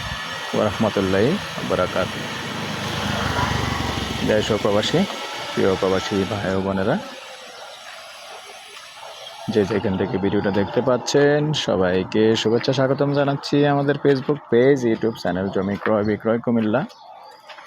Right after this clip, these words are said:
যে যেখান থেকে দেখতে পাচ্ছেন,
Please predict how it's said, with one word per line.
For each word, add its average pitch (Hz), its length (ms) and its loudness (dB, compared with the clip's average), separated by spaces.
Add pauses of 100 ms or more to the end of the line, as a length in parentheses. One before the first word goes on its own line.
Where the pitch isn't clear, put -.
(880)
যে 127 140 4
যেখান 131 300 4
থেকে 160 180 6
দেখতে 139 260 2
পাচ্ছেন, 135 420 2